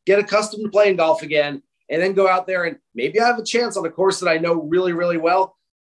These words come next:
He's probably still thinking that, knowing Tiger, he's still got that circled on his calendar and he still wants to go out there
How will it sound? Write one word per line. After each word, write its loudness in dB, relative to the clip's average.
He's -4
probably 2
still 2
thinking 0
that, 0
knowing 2
Tiger, -2
he's -8
still 2
got 2
that 0
circled -2
on 2
his -6
calendar -2
and -2
he -8
still -6
wants -2
to -2
go 4
out 4
there 2